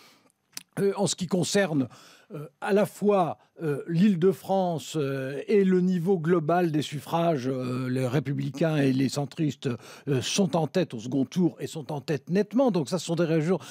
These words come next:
de satisfaction, euh, réelle. On peut même ajouter que les centristes, euh, s'en tirent pas très bien, ce qui peut faire plaisir aux républicains. Bon, mais enfin, derrière ça... Bah, derrière ça,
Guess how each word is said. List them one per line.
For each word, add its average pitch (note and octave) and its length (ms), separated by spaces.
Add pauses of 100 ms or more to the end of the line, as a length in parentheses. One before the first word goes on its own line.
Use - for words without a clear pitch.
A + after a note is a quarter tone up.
(160)
de C#3 140
satisfaction, F#3+ 960
euh, D3+ 120
réelle. G#3+ 380
On C#3 40
peut D3 120
même D3 220
ajouter C#3 400
que - 100
les C3 220
centristes, C#3+ 560
euh, B2+ 140
s'en C3+ 180
tirent B2+ 160
pas C3 100
très - 140
bien, F3+ 180
ce - 60
qui - 100
peut C#3 240
faire C#3 160
plaisir E3 320
aux D3+ 80
républicains. A#2+ 560 (420)
Bon, D#3+ 160 (240)
mais E3 200
enfin, D3+ 220 (120)
derrière E3+ 420
ça... B2 260 (300)
Bah, A#2+ 140
derrière D3+ 420
ça, A#3 300